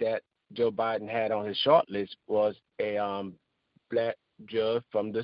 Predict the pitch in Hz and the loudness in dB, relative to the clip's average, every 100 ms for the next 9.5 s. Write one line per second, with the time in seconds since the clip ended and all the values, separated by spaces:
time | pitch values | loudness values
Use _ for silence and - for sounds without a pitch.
0 | - - 180 92 - 101 101 98 95 - | 0 4 6 4 -2 -2 -2 -2 -6 -8
1 | 90 - 123 117 113 - _ - - 170 | -8 0 2 4 2 -4 _ -4 0 2
2 | 139 101 98 107 90 98 - 95 92 82 | 2 0 -4 -6 -4 -8 -6 -6 -6 -6
3 | 80 - _ - - - _ - _ 110 | -12 -18 _ -20 -20 -20 _ -20 _ -2
4 | 107 104 104 101 - - 113 110 104 - | 0 0 0 -4 -8 -6 0 2 2 0
5 | 98 - _ _ - 160 160 101 160 160 | -8 -8 _ _ 4 8 6 4 -6 -14
6 | - 101 95 95 92 - 123 113 - - | -4 0 0 0 -2 -4 -2 -4 -2 6
7 | 156 135 113 113 107 117 104 117 107 - | 8 8 6 4 2 -2 -2 -2 -2 0
8 | - 135 123 - 160 151 127 - - 117 | 4 4 2 0 4 6 6 2 -4 -4
9 | 110 - 101 104 | -6 -6 -4 -4